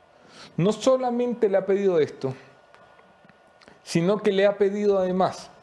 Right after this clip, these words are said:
al directorio de Petroecuador, y esto te va a encantar a ti, Javi, que sabes de petróleo, que hagan una preventa petrolera. En treinta días, viejo,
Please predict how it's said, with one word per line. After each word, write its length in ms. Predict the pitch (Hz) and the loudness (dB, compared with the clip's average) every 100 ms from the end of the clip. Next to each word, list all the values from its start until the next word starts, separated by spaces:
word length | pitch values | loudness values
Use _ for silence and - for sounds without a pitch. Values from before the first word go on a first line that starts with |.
| _ _ _ _ _ _ _ - | _ _ _ _ _ _ _ -2
al 180 | 120 113 | -2 0
directorio 720 | 139 151 147 - 208 214 208 | 0 0 -2 0 2 2 0
de 60 | |
Petroecuador, 560 | 202 196 196 208 233 240 - - - - - - _ | -2 -2 0 0 0 -2 -10 -20 -20 -20 -20 -20 _
y 80 | 131 | -2
esto 200 | 127 151 | -2 0
te 60 | 135 | 0
va 80 | 135 | -2
a 20 | |
encantar 340 | 135 131 147 | -2 0 0
a 80 | 143 | 0
ti, 140 | 151 139 | -2 -2
Javi, 200 | 143 135 | -2 -2
que 120 | 127 | -2
sabes 220 | 143 139 | -2 -2
de 60 | 143 | -2
petróleo, 420 | 165 214 202 117 - - - - _ _ 175 170 - - | -4 -2 -2 -4 -12 -20 -20 -20 _ _ -20 -18 -18 -2
que 100 | 190 | 0
hagan 180 | 214 214 | 0 0
una 280 | 208 196 - | -2 -2 -2
preventa 800 | 185 190 254 220 - 95 - - - - - | -2 0 0 -2 -6 -8 -10 -20 -20 -20 -6
petrolera. 540 | 135 131 123 110 92 - - - - - - - - - - - - - - - - | -4 -2 -2 -2 -6 -14 -20 -20 -20 -20 -20 -20 -18 -14 -14 -16 -20 -20 -20 -20 -2
En 440 | 170 180 180 170 165 - - _ _ - | 2 2 2 -2 -4 -14 -20 _ _ 2
treinta 440 | 240 294 262 190 | 2 2 0 0
días, 320 | 277 254 - | 2 0 -2
viejo, 340 | 113 98 - | -4 -6 -10